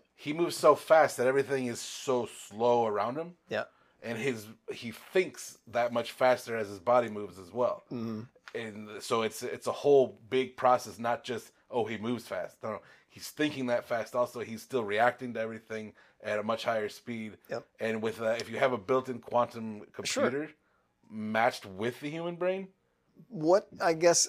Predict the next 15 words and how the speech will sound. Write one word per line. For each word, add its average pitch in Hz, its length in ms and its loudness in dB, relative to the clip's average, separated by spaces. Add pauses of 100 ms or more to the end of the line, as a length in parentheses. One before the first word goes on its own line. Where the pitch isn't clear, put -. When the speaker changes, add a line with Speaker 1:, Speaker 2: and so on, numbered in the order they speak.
Speaker 2:
uh, 233 120 -2
where 151 240 6
I'm 165 120 6
going 147 200 6
is, 120 120 -2
what's 147 380 -2 (120)
in 147 160 -2
this 135 160 0
scenario 135 380 2
the 117 80 -6
point 123 360 -6
of 120 120 -12
the 117 60 -8
human 110 340 -6
brain? 98 400 -8